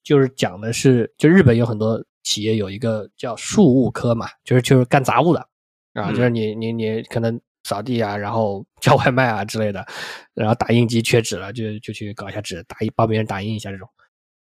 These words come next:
Speaker 1: 这种庶务科全部是女的，工资就开到那个法定薪资的最低标准，啊，然后招一大堆。因为日本那边好像是有规定说你男女比例、就业比例要多少，然后他就搞一个庶务科，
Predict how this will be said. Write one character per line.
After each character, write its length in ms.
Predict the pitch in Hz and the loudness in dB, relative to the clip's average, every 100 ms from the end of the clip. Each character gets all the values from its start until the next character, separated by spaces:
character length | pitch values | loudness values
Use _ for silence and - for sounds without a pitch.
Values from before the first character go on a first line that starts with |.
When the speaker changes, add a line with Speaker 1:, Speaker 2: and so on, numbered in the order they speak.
| _ - | _ 0
Speaker 1:
这 100 | 143 | 2
种 80 | 117 | 4
庶 220 | - 147 | 4 4
务 60 | |
科 260 | 117 113 123 _ _ | 4 -2 -4 _ _
全 180 | - 110 | -4 0
部 60 | 127 | 2
是 80 | |
女 120 | 113 73 | 2 -2
的， 100 | - _ _ _ _ - | -12 _ _ _ _ 0
工 180 | 135 | 2
资 140 | 135 135 | 4 6
就 100 | 135 | 4
开 180 | 139 135 | 4 4
到 140 | 127 | 4
那 160 | 123 113 | 4 2
个 220 | 107 101 | 0 -4
法 160 | 107 | -4
定 340 | 110 123 113 107 | -2 0 0 -4
薪 180 | - 120 | -4 -4
资 100 | 120 | 0
的 120 | 113 | 0
最 160 | 107 123 | 2 2
低 120 | 117 | 2
标 160 | 113 110 | 0 0
准， 160 | 101 - _ _ _ _ - | -2 -8 _ _ _ _ -12
啊， 120 | 107 | -10
然 80 | 107 | -4
后 80 | 113 | 0
招 160 | 131 127 | 4 4
一 60 | |
大 120 | 127 | 4
堆。 220 | 117 113 - _ - | 2 -2 -6 _ 0
因 120 | 151 | 4
为 240 | 156 151 - | 6 4 4
日 100 | 151 | 2
本 100 | 120 | 2
那 80 | 120 | 2
边 200 | 127 123 | 2 2
好 160 | 110 | 0
像 180 | 131 131 | 0 0
是 240 | 139 120 - - - - _ | 0 -2 -4 -16 -18 -20 _
有 120 | 107 | -2
规 140 | 104 127 | 4 4
定 140 | 123 | 6
说 160 | 123 117 | 4 2
你 100 | 101 | 0
男 180 | 104 | 0
女 80 | 127 | 0
比 200 | 123 92 | 0 -4
例、 240 | 104 104 - | -6 -6 -6
就 120 | - 127 | 4 4
业 120 | 113 | 4
比 120 | 95 | 0
例 120 | 113 | -2
要 100 | 107 | -2
多 140 | 98 98 | -4 -8
少， 180 | - - _ _ - | -10 -16 _ _ -12
然 100 | 107 | -4
后 20 | |
他 60 | |
就 120 | 120 120 | 0 0
搞 160 | - | 0
一 80 | 117 | 0
个 80 | 113 | 2
庶 180 | 139 117 | 4 4
务 80 | |
科， 240 | 95 107 | 2 -6